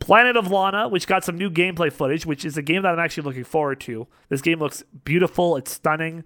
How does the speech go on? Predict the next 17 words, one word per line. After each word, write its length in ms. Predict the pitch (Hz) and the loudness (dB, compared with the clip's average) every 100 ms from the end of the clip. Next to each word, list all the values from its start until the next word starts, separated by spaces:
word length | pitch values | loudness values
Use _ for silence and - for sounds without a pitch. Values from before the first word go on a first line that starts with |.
| - _ _ | -20 _ _
Definitely 300 | - 160 151 | 4 4 2
check 240 | 135 139 - | -8 -8 -8
it 80 | 127 | -6
out 360 | 120 147 - - | -4 -6 -10 -12
when 100 | 127 | -12
it 60 | |
comes 220 | - 131 131 | -10 -8 -2
out. 260 | 143 160 - - - - - _ | -2 -4 -14 -20 -20 -20 -20 _
Uh, 240 | - 143 151 | 2 4 4
we 60 | 156 | 6
got 240 | 196 190 | 4 4
new 180 | 190 202 | 2 0
stuff 360 | - 202 196 - | 2 4 4 2
for 100 | 156 | -4
Choo 240 | - 233 | 0 0
Choo 220 | - 202 | 0 -2
Charles, 720 | - 214 233 240 240 233 - | 4 6 6 4 2 0 -6